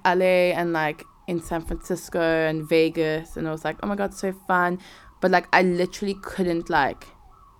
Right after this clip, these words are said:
just enjoy myself. Like, I was so anxious day in and day out.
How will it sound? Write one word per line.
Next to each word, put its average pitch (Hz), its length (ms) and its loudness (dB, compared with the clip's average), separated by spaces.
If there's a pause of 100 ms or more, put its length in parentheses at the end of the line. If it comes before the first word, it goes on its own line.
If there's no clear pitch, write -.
(140)
just 180 220 -4
enjoy 160 500 0
myself. 160 680 -2
Like, 175 140 -2
I 165 80 2
was 165 140 -6
so - 320 0
anxious 160 600 -4 (140)
day 165 240 2
in 160 80 -4
and 156 120 -4
day 151 200 -2
out. 147 360 2